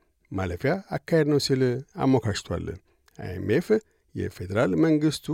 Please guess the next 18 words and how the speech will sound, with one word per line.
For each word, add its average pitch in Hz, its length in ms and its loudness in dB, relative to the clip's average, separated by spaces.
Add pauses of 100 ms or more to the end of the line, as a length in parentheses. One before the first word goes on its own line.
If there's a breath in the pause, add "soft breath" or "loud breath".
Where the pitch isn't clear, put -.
አዋኪ 156 480 2
በሆኑ 143 440 0
ሁኔታዎች 139 640 2
ውስጥ - 200 -6 (500 soft breath)
ምጣኔ 92 320 -8 (200)
ሀብቱን 156 540 -4
በማለፊያ 143 600 2
ሁኔታ 135 320 2 (720)
መርቷል 120 480 -2 (300)
ብለዋል። 87 380 -6 (540)
በታካይነት 147 1000 2
ግና 139 200 0 (120)
መንግስት 151 520 -2
ለመሰረተ 139 680 0
ልማት 131 400 -2
መዋለ 127 340 0
ንዋይ 120 260 0
ፍሰት - 380 -4